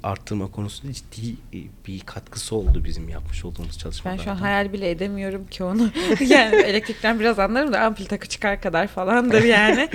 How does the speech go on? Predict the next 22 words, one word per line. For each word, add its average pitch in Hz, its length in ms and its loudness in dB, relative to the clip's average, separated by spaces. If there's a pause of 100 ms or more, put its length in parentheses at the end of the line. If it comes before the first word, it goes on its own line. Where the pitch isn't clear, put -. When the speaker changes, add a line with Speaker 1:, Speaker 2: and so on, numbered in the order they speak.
Speaker 1:
<laughs> - 160 -8
Speaker 2:
Ama 233 280 2
gerçekten 226 440 -2
Speaker 1:
Yani 120 140 4
Speaker 2:
emeğine 190 320 0
Speaker 1:
şö-, - 180 -6 (160)
Speaker 2:
sağlık. 160 320 4
Speaker 1:
şöyle 175 320 2
söyleyeyim 170 440 0
ya, 135 220 -2 (160)
e, 139 240 -2 (640)
bir 139 300 -2
odanın 131 340 2
içerisinde 135 460 -4
binler-, 120 460 -2
binlerce 127 520 0
kablodan 104 580 -4
çok - 300 -4
daha 165 400 -2
işte - 340 -8
ne 156 120 -4
bileyim 160 220 -6